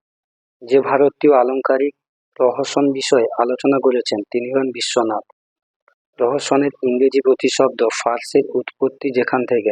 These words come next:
লাতিন ফার্সিটা থেকে। প্রহসনে নিচের কোন বিষয়টি থাকে না? নীতিবাক্য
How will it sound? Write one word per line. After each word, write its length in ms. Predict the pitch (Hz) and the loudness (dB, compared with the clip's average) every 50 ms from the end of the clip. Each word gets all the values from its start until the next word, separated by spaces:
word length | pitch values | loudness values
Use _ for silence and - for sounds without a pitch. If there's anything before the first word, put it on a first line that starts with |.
| 104 120 | -2 0
লাতিন 380 | 110 110 110 - - 139 139 139 135 - _ _ _ _ _ _ _ _ _ _ _ _ _ _ _ _ _ _ _ | 2 2 2 2 2 2 0 0 -2 -6 _ _ _ _ _ _ _ _ _ _ _ _ _ _ _ _ _ _ _
ফার্সিটা 640 | - - 147 131 127 - - - 135 - 143 127 | -6 -2 -2 -2 -2 -4 -6 -6 0 0 2 2
থেকে। 280 | - 120 110 - - 113 113 - _ _ _ _ _ _ _ _ _ _ _ _ _ _ _ _ _ _ _ | 2 0 -2 -2 -2 -10 -14 -14 _ _ _ _ _ _ _ _ _ _ _ _ _ _ _ _ _ _ _
প্রহসনে 540 | - 120 123 127 143 - - 147 139 135 123 120 - _ _ - | -2 0 0 0 0 -2 -2 0 0 0 0 -2 -4 _ _ -6
নিচের 360 | 123 123 120 - - 143 131 135 - | -4 -4 -6 0 0 0 0 0 -2
কোন 300 | - - 143 143 143 139 | 0 0 2 2 2 0
বিষয়টি 460 | 131 135 - - - 139 127 - 147 139 - | 0 -2 -2 2 0 0 2 2 0 2 2
থাকে 200 | - 123 - - 117 | 0 0 2 0 0
না? 140 | 113 110 110 110 - _ _ _ _ _ _ _ _ _ _ | 0 -2 -4 -8 -12 _ _ _ _ _ _ _ _ _ _
নীতিবাক্য 720 | 127 127 127 127 - 156 151 131 127 117 - - _ - | -6 -4 -4 -2 0 2 2 4 2 2 0 -6 _ -6